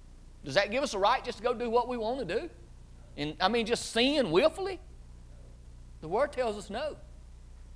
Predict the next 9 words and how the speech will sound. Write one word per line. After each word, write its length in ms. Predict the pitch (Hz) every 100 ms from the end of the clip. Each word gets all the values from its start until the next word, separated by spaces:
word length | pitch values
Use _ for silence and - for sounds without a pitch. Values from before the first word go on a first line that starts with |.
| - - - - - - - - - - - -
By 160 | 165 226
all 280 | 214 269 277
means, 320 | 247 233 196
no. 420 | 214 277 311 117 101 - - - - - - - - - - - - - - - -
Right? 260 | 165 226 262 - - - - - - - - - - - - - - - - - - - -
Sin 460 | - 220 277 247
is 120 | 190 -
still 320 | 220 254 247
sin. 360 | - 240 254